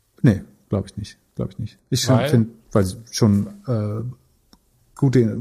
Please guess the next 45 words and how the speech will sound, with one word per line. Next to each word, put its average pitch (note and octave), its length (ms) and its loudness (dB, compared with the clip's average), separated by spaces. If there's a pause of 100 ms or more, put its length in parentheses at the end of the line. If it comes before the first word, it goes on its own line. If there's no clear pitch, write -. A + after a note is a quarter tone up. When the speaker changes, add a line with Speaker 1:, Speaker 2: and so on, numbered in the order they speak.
Speaker 1:
gute, B2+ 260 4
nicht A2+ 380 6
immer, D#3+ 200 8
aber A2+ 440 4 (380)
tendenziell A#2+ 420 6
gute A2 200 4
Innovationen G#2+ 480 2
hinbekommen A2+ 480 2
bei, A2 220 0 (640)
bei A2 140 -2
Produkten. A#2 520 -4 (580)
Speaker 2:
Ja, G#2 140 -10
ich A2 120 -8
glaube, B2+ 220 -2
die A2+ 120 -6
werden A#2+ 160 -2
uns A2+ 140 -4
dieses G#2+ 200 -8
Jahr F#2+ 160 -4
auch F#2+ 40 -6
noch F#2+ 120 -10
überraschen. F#2 480 -12 (280)
Die, G#2+ 280 -12 (400)
es A2+ 300 -8
kommt B2+ 240 -4
die A2 60 -4
Brille A#2+ 340 -4
noch, G#2+ 340 -4
es - 80 -10
kommt A2+ 220 -8
das - 120 -10
Auto A2 300 -6
noch. G2 480 -10
Speaker 1:
Ja, G2 160 0 (380)
genau. G2 180 4
Es - 140 -6
kommt A#2 180 4
A A#2 40 2
R, A#2 360 4
es B2 140 -2
kommt, A2+ 280 0
äh, A2 380 0
die, - 300 -8 (220)
das - 140 -8
Auto. B2 460 0